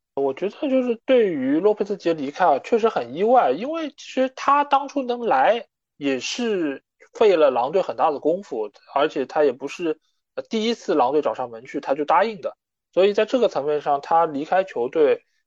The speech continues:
呃，一个很重要的原因还是就是球队没有兑现当初给他承诺嘛。就是洛佩兹吉觉得我已经帮你这个球队带成这个样子，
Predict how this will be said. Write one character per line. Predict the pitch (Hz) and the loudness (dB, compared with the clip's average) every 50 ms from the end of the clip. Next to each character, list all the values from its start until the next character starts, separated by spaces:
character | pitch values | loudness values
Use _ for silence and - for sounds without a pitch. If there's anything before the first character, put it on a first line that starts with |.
| _ _ _ | _ _ _
呃， | - 135 135 131 127 | 0 2 4 4 4
一 | 131 175 | 2 0
个 | 214 240 | 0 0
很 | 233 151 127 | 0 0 0
重 | 160 247 | 2 2
要 | 285 - | 4 4
的 | 196 151 | 4 2
原 | 135 131 | 2 0
因 | 156 - | -2 -6
还 | - 135 143 | -6 -6 -8
是 | - - 196 175 165 | -8 -8 -8 -8 -8
就 | - - 175 165 | -4 -4 -4 -4
是 | 165 160 147 | -4 -6 -8
球 | - - 127 127 | -6 -4 -4 0
队 | 143 208 190 | 0 0 0
没 | 170 151 | 2 2
有 | 175 185 143 | 4 4 4
兑 | - - 220 196 151 | 4 4 2 2 2
现 | 135 - - 165 135 139 | 0 -2 -2 -2 0 0
当 | 156 165 165 | 0 -2 -2
初 | 160 190 170 | -4 -6 -4
给 | 131 113 | -4 -2
他 | 127 135 | -2 -2
承 | 143 - - 117 117 | -4 -4 -8 -12 -8
诺 | 151 170 151 | -6 -6 -6
嘛。 | 117 - - _ _ - - _ _ | -6 -8 -12 _ _ -20 -20 _ _
就 | - 165 | -4 -2
是 | 165 175 170 170 165 165 156 - - _ _ _ _ _ _ _ - | 0 2 2 4 4 4 2 0 -2 _ _ _ _ _ _ _ 2
洛 | 233 226 | 2 4
佩 | 226 214 | 4 4
兹 | 214 202 | 2 0
吉 | 190 185 | 0 -2
觉 | 170 - 139 151 | 0 2 2 4
得 | 185 165 131 | 4 4 2
我 | 117 123 123 135 139 151 | 2 0 2 2 2 2
已 | 151 139 | 2 0
经 | - 143 143 147 | -4 -8 -6 -2
帮 | - 170 175 165 | 0 0 0 0
你 | 147 127 | -2 -2
这 | 143 | 0
个 | 147 143 | 0 0
球 | - 143 131 | 0 -2 -2
队 | 139 143 | -2 0
带 | - 170 147 | 0 0 0
成 | - 147 | 0 -2
这 | - 175 | -2 0
个 | 175 185 | 2 2
样 | 208 190 151 135 | 2 2 0 -2
子， | 135 120 - | -4 -4 -6